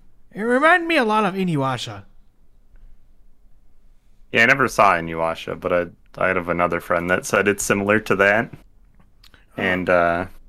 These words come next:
Speaker 2: it's, uh, I mean, it's good, but not great, is basically my review of, <laughs> of
Speaker 1: Yeah.
Speaker 2: the original series.
Speaker 1: I
Speaker 2: There's
Speaker 1: gave
Speaker 2: t-,
Speaker 1: it a
Speaker 2: too many characters, I feel like, for them to
Speaker 1: Yes,
Speaker 2: do
Speaker 1: I
Speaker 2: much with
Speaker 1: agree.
Speaker 2: all of them was one of my complaints.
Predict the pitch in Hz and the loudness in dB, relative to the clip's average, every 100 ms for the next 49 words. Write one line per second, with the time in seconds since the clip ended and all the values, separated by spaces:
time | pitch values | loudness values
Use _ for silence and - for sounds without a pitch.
0 | - - - - _ _ _ - _ _ | -20 -20 -20 -20 _ _ _ -20 _ _
1 | - 113 - 123 120 120 120 117 - _ | -12 -10 0 4 4 4 0 -2 -10 _
2 | - 160 196 196 208 147 104 101 90 98 | -4 0 0 2 4 4 4 2 4 2
3 | 90 85 87 92 90 - 87 82 87 85 | 2 2 0 0 -2 -2 -2 0 0 -2
4 | 76 80 78 95 - - - 117 104 311 | -2 -2 0 -2 -4 -8 -2 0 0 0
5 | 392 320 220 190 - - 87 104 95 87 | 4 6 4 2 -2 -2 -2 0 2 0
6 | 85 87 - - 285 - 339 339 320 302 | -2 -8 -14 -2 0 2 2 2 2 2
7 | 240 165 160 165 165 165 160 156 160 156 | 4 4 4 4 2 4 2 4 2 0
8 | 156 156 - 156 151 151 151 147 202 180 | 0 -4 -2 -2 0 0 -2 0 4 4
9 | 131 127 123 131 135 127 - - 143 147 | 2 -2 -2 -2 -2 -4 -10 -18 -2 0
10 | 135 139 135 131 131 123 131 131 123 117 | 2 0 0 4 4 4 2 2 -2 -2
11 | 123 123 123 123 - 127 127 - | -2 -2 -4 -4 -2 -2 -2 -8